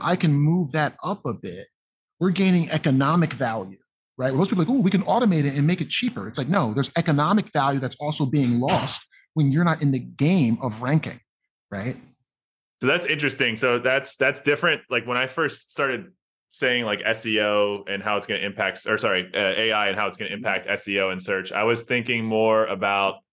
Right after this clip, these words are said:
Speaker 2: how, you know, S E O and search won't be, like, the ten links on a page anymore. And, uh, like, that, that was where my head went. But before we go there, let's, let's,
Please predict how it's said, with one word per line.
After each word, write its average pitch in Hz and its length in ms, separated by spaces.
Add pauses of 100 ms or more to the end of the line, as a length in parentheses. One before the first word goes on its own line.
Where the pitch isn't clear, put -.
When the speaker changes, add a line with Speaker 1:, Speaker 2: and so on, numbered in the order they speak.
(380)
Speaker 2:
how, 107 540
you 113 100
know, 98 160
S 117 300
E 120 140
O 117 240
and 107 140
search 127 440
won't 113 280
be, 107 520 (120)
like, 101 160
the 101 80
ten 127 260
links 117 220
on 104 140
a 95 60
page 101 280
anymore. 90 440 (240)
And, 95 420
uh, 92 240
like, 113 140
that, 131 160
that 131 120
was 165 140
where 156 140
my 139 160
head 123 200
went. 113 220
But 117 140
before 147 340
we 170 140
go 139 240
there, 120 200
let's, 113 280
let's, 123 220